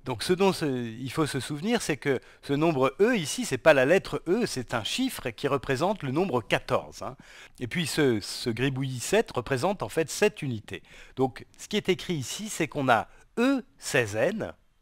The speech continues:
Donc je vais l'écrire comme ça, on a E seize N. On a E seize N plus sept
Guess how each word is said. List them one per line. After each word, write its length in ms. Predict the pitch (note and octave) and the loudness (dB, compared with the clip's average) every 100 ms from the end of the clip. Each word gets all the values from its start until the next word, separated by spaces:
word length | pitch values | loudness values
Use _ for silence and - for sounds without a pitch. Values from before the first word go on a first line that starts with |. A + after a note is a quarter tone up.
| _ _ _ _ _ - - - _ | _ _ _ _ _ -20 -20 -20 _
Donc 160 | - G#2+ | -8 -2
je 60 | B2 | 2
vais 100 | C3+ | 2
l'écrire 340 | A2+ D3+ C3 | 2 -2 -4
comme 160 | A2+ F#2+ | -4 0
ça, 280 | D3+ F3 C#3 | 6 6 6
on 120 | B2 | 2
a 240 | G#2+ F#2 _ _ _ _ - | 0 0 _ _ _ _ 0
E 240 | G#3 A#3 F#3+ _ _ _ _ _ _ _ | 2 4 2 _ _ _ _ _ _ _
seize 380 | - - A#2 G#2 | -10 -2 -2 2
N. 360 | C3+ A3+ G#3+ F#2+ _ _ _ _ _ _ _ _ _ _ _ _ _ _ _ _ _ _ _ _ _ _ _ _ _ _ _ _ _ _ _ _ _ _ _ _ _ _ _ _ _ - | 2 2 -2 -6 _ _ _ _ _ _ _ _ _ _ _ _ _ _ _ _ _ _ _ _ _ _ _ _ _ _ _ _ _ _ _ _ _ _ _ _ _ _ _ _ _ -8
On 120 | A2+ | -4
a 140 | A2 - | -2 4
E 100 | G3+ | 4
seize 360 | A3+ G#3 D#3 A#2+ | 4 4 2 6
N 320 | C3+ G#3+ A#3+ - - - | 4 4 -2 -8 -20 -4
plus 480 | A3 C#4 C4+ - C3 G2 _ _ _ _ _ _ _ _ _ _ _ _ _ _ _ _ | 2 2 2 0 -2 -2 _ _ _ _ _ _ _ _ _ _ _ _ _ _ _ _
sept 580 | - - A3+ B3+ - - | -10 4 6 6 2 -10